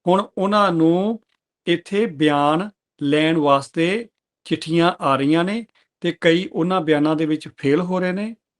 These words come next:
ਕਈ ਪਾਸ ਹੋ ਰਹੇ ਨੇ। ਜਿਹੜੇ ਫੇਲ ਹੋ ਰਹੇ ਨੇ, ਉਹਨਾਂ ਤੇ ਡੈਪੂਟੇਸ਼ਨ ਲੱਗ ਰਹੀ ਹੈ ਤੇ ਜਿਨ੍ਹਾਂ ਦੇ ਪਾਸ ਹੋ ਜਾਂਦੇ ਨੇ, ਉਹ ਫਿਰ ਅੱਗੇ ਆਪਣੀ ਅਸਾਈਲਮ ਦੀ ਐਪਲੀਕੇਸ਼ਨ ਲਾ ਸਕਦੇ ਹੈ। ਸੋ ਜਿਹੜੇ, ਜਿਹੜੇ ਵੀ ਭੈਣ ਭਰਾਵਾਂ ਨੇ ਆਪਣੇ ਅਸਾਈਲਮ ਦੇ ਕੇਸ ਲਾਏ ਨੇ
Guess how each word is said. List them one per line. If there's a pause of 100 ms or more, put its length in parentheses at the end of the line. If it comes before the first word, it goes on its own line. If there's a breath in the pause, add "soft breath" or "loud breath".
(140)
ਕਈ
ਪਾਸ
ਹੋ
ਰਹੇ
ਨੇ।
ਜਿਹੜੇ
ਫੇਲ
ਹੋ
ਰਹੇ
ਨੇ,
ਉਹਨਾਂ
ਤੇ
ਡੈਪੂਟੇਸ਼ਨ
ਲੱਗ
ਰਹੀ
ਹੈ (420)
ਤੇ
ਜਿਨ੍ਹਾਂ
ਦੇ
ਪਾਸ
ਹੋ
ਜਾਂਦੇ
ਨੇ, (140)
ਉਹ
ਫਿਰ (100)
ਅੱਗੇ
ਆਪਣੀ
ਅਸਾਈਲਮ
ਦੀ
ਐਪਲੀਕੇਸ਼ਨ
ਲਾ
ਸਕਦੇ
ਹੈ। (440 soft breath)
ਸੋ
ਜਿਹੜੇ,
ਜਿਹੜੇ
ਵੀ
ਭੈਣ
ਭਰਾਵਾਂ
ਨੇ
ਆਪਣੇ
ਅਸਾਈਲਮ
ਦੇ
ਕੇਸ
ਲਾਏ
ਨੇ